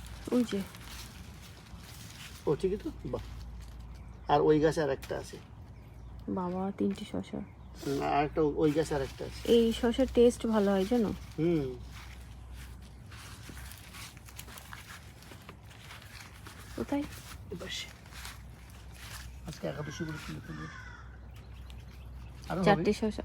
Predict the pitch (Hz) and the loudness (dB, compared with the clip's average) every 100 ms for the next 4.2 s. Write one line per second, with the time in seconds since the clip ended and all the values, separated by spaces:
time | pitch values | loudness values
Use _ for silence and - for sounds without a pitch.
0 | - 285 269 247 226 208 170 170 185 - | 6 12 12 12 8 10 8 4 0 -8
1 | - - - 185 156 139 131 127 - - | -14 -12 -4 -2 -2 -4 -6 -8 -10 -12
2 | - - - - 165 175 185 185 - - | -12 -12 -12 -2 2 4 4 2 0 -8
3 | - 156 160 - 131 127 131 139 135 127 | -2 -2 -2 -4 -6 -8 -8 -8 -8 -6
4 | 135 | -6